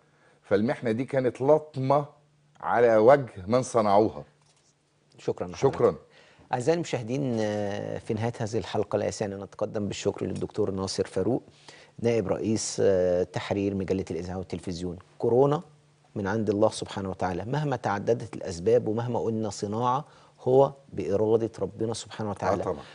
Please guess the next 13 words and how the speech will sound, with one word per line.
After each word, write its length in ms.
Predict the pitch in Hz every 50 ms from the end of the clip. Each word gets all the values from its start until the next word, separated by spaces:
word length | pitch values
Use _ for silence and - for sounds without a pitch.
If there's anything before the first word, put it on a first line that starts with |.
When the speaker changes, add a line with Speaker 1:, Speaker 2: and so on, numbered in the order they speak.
| - _ -
Speaker 2:
هو 200 | 143 143 151 156
هيجي 320 | 151 143 139 131 131 165
له 80 | 160 160
وقت 460 | 160 170 - - - - - - - _ _ _ _ _ _ _ _ _ -
لما 200 | 127 123 120 120
ربنا 320 | 120 113 110 135 139 143
يقول 320 | 139 113 117 135 139 135 135
له 220 | 139 139 131 - - - _ _ -
Speaker 1:
طب 160 | 104 98 90 - -
أستأذنك 380 | 92 90 - - - 90 139 139
Speaker 2:
ابعد، 240 | 160 156 170 165 -
Speaker 1:
في 100 | - 104
حاجة؟ 100 | 98